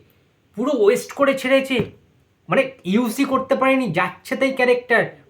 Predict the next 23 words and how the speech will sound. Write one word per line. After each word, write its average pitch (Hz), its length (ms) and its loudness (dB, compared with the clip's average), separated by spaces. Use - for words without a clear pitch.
টাকার 208 460 0
জন্য 247 280 0
লোক 247 320 -2
কি 208 120 -4
না 240 140 2
কি 240 140 -6
করতে 214 300 -2
পারে, 190 120 -2
যেহেতু 190 320 0
তাদের 208 280 -2
ওটা 220 160 -2
পেশা 190 420 0
অভিনয় 147 300 -4
করাটা। 131 440 -6
এবং 247 380 2
চন্দন 196 460 0
সেন, 147 300 -4
ভাই 180 340 -2
চন্দন 185 420 2
সেনকে 226 300 -4
ইউজ 208 300 -2
করছে - 300 -4
এইভাবে, 226 480 -2